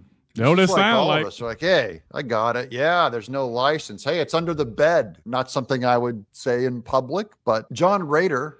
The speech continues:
Speaker 2: the reporting officer, said in his report he offered to secure the weapon at the police station property for safekeeping. Kind of ironic. This, uh,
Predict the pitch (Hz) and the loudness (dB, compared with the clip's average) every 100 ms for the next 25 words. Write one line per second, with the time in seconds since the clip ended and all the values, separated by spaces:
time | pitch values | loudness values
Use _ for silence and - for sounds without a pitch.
0 | - 143 160 - 185 202 156 147 180 160 | -2 2 2 2 2 2 4 4 4 0
1 | - 123 113 123 - - 202 208 196 185 | -4 -2 -2 -4 -6 4 4 4 0 -2
2 | 165 - 156 143 143 - _ - 156 - | -4 -4 -2 0 -2 -8 _ -14 -12 0
3 | 151 190 - 190 160 151 - 143 - 160 | 2 2 0 -8 -8 -14 -12 -14 -12 -8
4 | 170 156 139 139 143 156 139 127 - - | -6 -4 0 0 0 -4 -6 -8 -8 -10
5 | 131 113 180 - - 131 120 120 110 - | -8 -8 -8 -8 -8 -8 -8 -10 -8 -2
6 | 147 156 120 110 104 104 - 127 117 - | 0 0 -4 -6 -8 -10 -8 -8 -8 -10
7 | - 127 127 92 92 - 180 214 214 180 | -10 -10 -8 -10 -10 -4 -2 0 0 2
8 | 147 135 160 196 180 151 160 - - 143 | 0 0 0 0 -4 -6 -8 -10 -16 -18